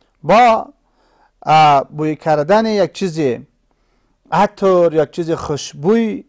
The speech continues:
آیا روزه بر ازار کدام نقصان وارد می‌شه یا خیر؟ نه خیر، بر روزه کدام نقصان وارد نمی‌شه. طوری که یکی از، آ، آ، یکی از، آ،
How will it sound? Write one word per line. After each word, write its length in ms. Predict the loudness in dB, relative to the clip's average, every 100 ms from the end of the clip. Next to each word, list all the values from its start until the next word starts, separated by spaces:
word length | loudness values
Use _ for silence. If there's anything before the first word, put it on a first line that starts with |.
| _
آیا 180 | 0 2
روزه 420 | 2 0 0 -2 -4
بر 400 | -14 -14 -6 -4
ازار 300 | -2 -2 -2
کدام 320 | -2 -4 -6 -8
نقصان 340 | -10 -10 -8
وارد 320 | -4 -4 -6
می‌شه 280 | -12 -10 -6
یا 60 | -6
خیر؟ 280 | -6 -10 -10
نه 100 | -12
خیر، 260 | -8 -8 -8 -12 _ _ _ _
بر 120 | -8
روزه 320 | -6 -4 -2
کدام 520 | -2 -4 -4 -4 -6 -8
نقصان 320 | -8 -6 -4
وارد 380 | -4 -6 -6 -10
نمی‌شه. 260 | -10 -8
طوری 260 | -6 -6 -8
که 260 | -8 -10 -12 _ _ _ _ _
یکی 220 | -12 -6
از، 320 | -6 -8 -18 _ _ _ _ _ -6
آ، 380 | 0 2 2 0 -6 -20 _ _ _ _ _ -6
آ، 180 | -4
یکی 260 | -2 -4 -4
از، 240 | -6 -4
آ، 280 | -2 0 0